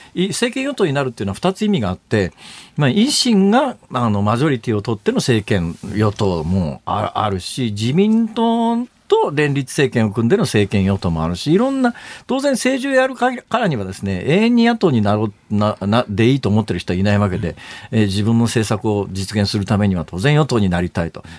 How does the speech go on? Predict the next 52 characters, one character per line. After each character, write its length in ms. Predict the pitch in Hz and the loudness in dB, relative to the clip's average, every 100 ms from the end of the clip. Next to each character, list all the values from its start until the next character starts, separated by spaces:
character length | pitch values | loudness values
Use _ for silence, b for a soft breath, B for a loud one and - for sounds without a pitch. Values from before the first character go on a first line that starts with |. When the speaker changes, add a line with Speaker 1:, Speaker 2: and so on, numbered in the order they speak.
| - | -14
Speaker 1:
ど 220 | 117 196 | -12 -8
ん 160 | 370 359 | -6 -2
な 120 | 339 | -4
プ 180 | - 294 | -4 -2
ラ 100 | 233 | -2
ン 160 | 120 | -2
を 220 | 98 92 - - | -4 -6 -10 -18
考 340 | - 120 117 117 | -8 -4 0 0
え 80 | 104 | 0
て、 100 | 98 | -2
ど 140 | 90 | 0
の 100 | 131 | 2
ぐ 120 | 220 254 | 2 2
ら 100 | 254 | 2
い 60 | |
の 100 | 254 | 2
時 120 | 202 | 0
間 220 | 214 240 180 | 0 2 2
軸 200 | 123 104 | 0 -2
で 100 | 95 | 0
何 200 | 117 214 | 0 0
を 60 | |
考 180 | 208 113 98 | 0 -2 -4
え 40 | |
て 60 | 85 | -6
ま 120 | 73 | -12
す？ 140 | - 67 - _ - | -14 -20 -20 _ -12
Speaker 2:
う 40 | |
ん。 160 | 127 92 | -10 -10
ま 180 | - 196 | -4 0
あ、 100 | 185 | 2
あ 40 | 180 | 2
の 560 | 190 190 190 185 185 - | 0 0 -2 -2 -4 -2
ー、 40 | |
あ 40 | |
ら 120 | 247 294 | 0 0
ゆ 40 | |
る 80 | 185 | 0
可 140 | 139 | -2
能 100 | 131 | -4
性 140 | 123 147 | -2 -4
は 20 | |
否 120 | - | -2
定 160 | - 139 | -2 0
し 120 | 185 | 0
ま 140 | 190 | 0
せ 200 | 180 160 | 0 -2
ん。 80 | 139 - - B B B | -4 -10 -20 B B B
で、 200 | 160 165 | 2 4
我 200 | 165 175 | 4 2
々 220 | 185 196 | 2 2
は、 300 | 226 185 - | 0 0 -4